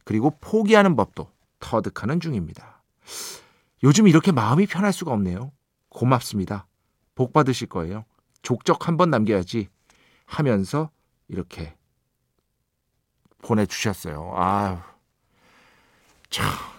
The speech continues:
아, 이거 읽고 너무 감동을 받아가지고요. 제가 여러분, 예, 진짜로 이런 분들이 더 많아져야 될 텐데 말입니다. 아, 참. 여튼 공삼육오 번 배달 안전하게 하시고요. 그리고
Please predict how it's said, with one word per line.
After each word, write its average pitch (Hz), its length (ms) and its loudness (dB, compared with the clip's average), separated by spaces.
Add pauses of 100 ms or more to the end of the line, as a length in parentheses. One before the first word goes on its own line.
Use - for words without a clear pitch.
(1080)
아, 117 360 4
이거 110 340 4
읽고 123 420 0
너무 117 160 0
감동을 139 520 6
받아가지고요. 113 600 4
제가 107 220 0
여러분, 101 640 -2
예, 87 240 -6 (800)
진짜로 92 480 -2 (920)
이런 117 220 6
분들이 117 280 4
더 104 160 0 (240)
많아져야 110 480 4
될 101 160 2
텐데 92 240 -4
말입니다. 78 500 -6 (100)
아, 120 800 -4 (120)
참. 82 220 -10 (520)
여튼 92 340 -4
공삼육오 113 760 2
번 85 160 -8 (480)
배달 107 260 2
안전하게 110 460 4
하시고요. 104 640 0 (220)
그리고 95 600 -6